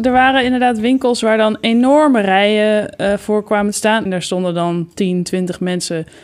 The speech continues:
drie kwartier tot een uur in de rij te wachten om inderdaad even te windowshoppen binnen. En ook weer met lege handen weg te gaan. Dus het ging ook niet alleen maar om het kopen van spullen, maar ook gewoon om de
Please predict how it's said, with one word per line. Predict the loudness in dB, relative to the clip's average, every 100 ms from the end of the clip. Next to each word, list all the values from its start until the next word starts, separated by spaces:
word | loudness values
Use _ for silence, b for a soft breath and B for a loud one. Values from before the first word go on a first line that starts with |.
| B
drie | -2 0
kwartier | 2 0 0 -2
tot | -4 -10
een | -8 -2
uur | 0 0 0
in | 0
de | -2
rij | 0 0
te | -2
wachten | -2 -2 -2 -4
om | 0 0
inderdaad | -2 -2 2 2 2 2
even | 0 0
te | -2 0
windowshoppen | 4 6 4 2 0 -4 -4 -6
binnen. | -2 -2 -2 -4 -2
En | 0 0
ook | 0
weer | 0
met | 0 2
lege | 2 2 0
handen | 0 0 0
weg | 0 -4
te | -6
gaan. | -6 -6
Dus | -4
het | -6 -6
ging | -4 -2 -4
ook | -6 -2
niet | -2 -2
alleen | -2 -2
maar | -2 -2
om | -4
het | -6 -2
kopen | 0 0 -2
van | -8
spullen, | -6 -6 -4
maar | -4
ook | -4 -4
gewoon | -2 -4 -2
om | -4
de | -4